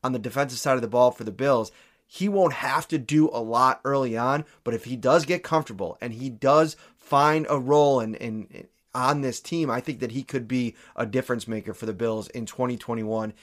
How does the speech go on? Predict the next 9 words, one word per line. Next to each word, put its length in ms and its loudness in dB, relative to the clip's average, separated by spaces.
and 160 -6
certainly 680 2
with 200 0
the 80 -4
ceiling 420 2
that 100 -6
he 80 -10
has 260 -8
beyond. 360 -6